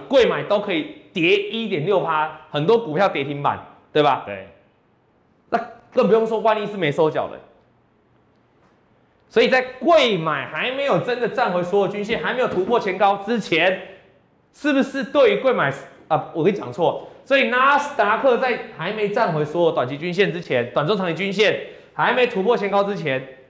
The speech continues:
Speaker 1: 我们对于我们台湾的贵买市场那些中小型，尤其电子股，是不是稍微谨慎一些会比较好？
Speaker 2: 对，
Speaker 1: 这样懂吗？
Speaker 2: 嗯。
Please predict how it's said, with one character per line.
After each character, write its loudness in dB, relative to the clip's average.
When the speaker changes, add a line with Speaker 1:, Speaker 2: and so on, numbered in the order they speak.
Speaker 1:
我 -2
们 2
对 4
于 0
我 -2
们 -6
台 0
湾 2
的 -4
贵 2
买 -4
市 -12
场 -2
那 -4
些 -2
中 2
小 0
型， -6
尤 0
其 -4
电 2
子 -2
股， 0
是 -8
不 -2
是 -4
稍 4
微 6
谨 -2
慎 2
一 -4
些 0
会 2
比 -4
较 2
好？ -4
Speaker 2:
对， -14
Speaker 1:
这 -2
样 2
懂 -2
吗？ -4
Speaker 2:
嗯。 -18